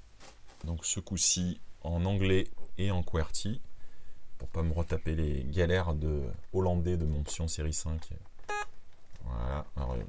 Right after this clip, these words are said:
le bip de démarrage, c'est parce que j'y ai pas encore mis, euh, la pile qui lui permet de conserver les, les valeurs de réglage. Euh,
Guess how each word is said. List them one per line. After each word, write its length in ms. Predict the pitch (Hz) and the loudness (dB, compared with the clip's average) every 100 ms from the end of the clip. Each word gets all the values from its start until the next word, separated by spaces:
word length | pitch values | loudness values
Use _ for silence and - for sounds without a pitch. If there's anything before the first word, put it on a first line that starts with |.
| 67 | -2
le 120 | 76 | -2
bip 240 | 73 85 | 0 0
de 120 | 76 80 | 2 2
démarrage, 420 | 78 80 92 - | 2 2 0 -2
c'est 80 | - | -2
parce 160 | 80 | -2
que 100 | - | -2
j'y 140 | 73 76 | -2 -2
ai 60 | |
pas 140 | - 90 | 0 -2
encore 280 | 87 85 | 0 0
mis, 240 | 85 87 90 | 0 2 2
euh, 140 | 78 | 0
la 160 | 73 73 | 0 -2
pile 560 | - - 95 85 69 69 - - - - - | -4 -4 -2 0 0 -4 -8 -12 -12 -12 -14
qui 160 | - 76 | -10 -6
lui 60 | |
permet 260 | 65 67 73 | -4 -2 -2
de 80 | - | -2
conserver 500 | - 80 80 76 78 | -2 -2 -2 0 0
les, 260 | 71 67 55 50 | 0 0 -2 -4
les 200 | 71 71 | -2 0
valeurs 280 | 73 73 | 0 -2
de 60 | 73 | -2
réglage. 640 | 73 71 76 92 107 107 110 113 - - - - - | 0 0 2 2 0 0 -2 -4 -10 -14 -12 -10 -4
Euh, 800 | 82 78 76 73 71 67 62 57 | 0 2 2 2 0 0 -2 -4